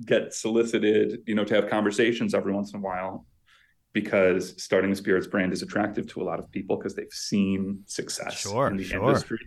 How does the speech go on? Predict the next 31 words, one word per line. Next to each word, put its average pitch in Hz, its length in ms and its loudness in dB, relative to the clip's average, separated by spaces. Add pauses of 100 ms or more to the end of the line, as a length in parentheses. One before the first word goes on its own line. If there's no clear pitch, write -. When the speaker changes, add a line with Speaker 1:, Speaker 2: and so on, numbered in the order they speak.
(460)
Speaker 1:
you - 60 -12
know, 98 80 -6
however 98 360 4
people - 260 -2
want 92 200 -2
to - 60 -6
define 90 520 -6 (220)
that 90 260 0
word. 98 360 0 (380)
Um, 107 500 6 (540)
but, 139 280 6
it, 139 140 2
it, - 180 -8 (520)
you 147 100 4
know, - 300 4 (200)
what 135 260 6
does 156 100 8
it - 100 2
mean 120 160 10
to 117 60 2
be 113 140 6
a 104 40 12
real 110 480 8 (140)
brand 90 380 -4 (180)
in 101 120 0
that - 180 -2
case? - 300 -2
And 101 60 0
I 95 60 2
think - 220 2
you 101 200 2